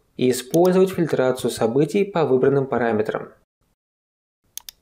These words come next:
Созданный отчёт можно вывести на печать или экспортировать в файл Excel.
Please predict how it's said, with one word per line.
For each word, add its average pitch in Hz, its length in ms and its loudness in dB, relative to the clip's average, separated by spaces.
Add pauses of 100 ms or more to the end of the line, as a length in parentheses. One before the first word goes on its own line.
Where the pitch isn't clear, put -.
(420)
Созданный 143 560 2
отчёт 208 380 0
можно 147 300 2
вывести 165 380 0
на 131 80 0
печать 156 560 -2
или 156 220 0 (100)
экспортировать 127 680 -2
в - 60 -16
файл 113 280 0
Excel. 110 460 -2